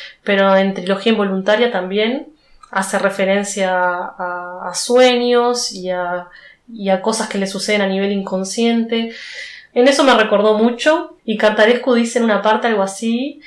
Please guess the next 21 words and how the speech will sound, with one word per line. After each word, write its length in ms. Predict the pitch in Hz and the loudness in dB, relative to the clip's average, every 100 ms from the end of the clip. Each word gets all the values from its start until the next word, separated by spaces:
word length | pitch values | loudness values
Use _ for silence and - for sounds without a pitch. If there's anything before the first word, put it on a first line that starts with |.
| - - | -20 -12
como 200 | - 196 | -4 -2
que 80 | 208 | -2
si 140 | 214 | 0
no 100 | 208 | 0
soñáramos, 840 | 220 233 214 220 240 254 277 302 - | 2 0 2 2 2 2 2 0 -2
no 100 | 220 | -2
sabríamos 460 | 220 202 220 208 208 | 0 0 0 -2 -4
que 80 | |
tenemos 440 | 196 185 196 196 - | -4 -2 -2 -4 -2
alma, 600 | 208 208 220 247 320 339 _ _ _ | -2 -2 -2 -4 -4 -12 _ _ _
y 160 | 226 | -8
que 100 | 220 | -4
son 420 | 220 - 233 247 - | 0 2 2 2 -2
los 240 | 208 208 | -4 -4
sueños 360 | - 240 240 240 | -2 -2 0 -2
justamente 600 | 233 233 214 220 226 254 | -4 -2 0 0 0 0
los 180 | 220 208 | -2 -6
que 480 | - 185 180 180 185 - - - _ _ - | -6 -4 -2 -4 -6 -18 -20 -20 _ _ -8
nos 260 | 196 190 | -6 -2
hacen 280 | 214 226 220 | 0 2 2
saber 760 | 214 190 196 202 220 262 311 | 2 2 4 4 2 2 -2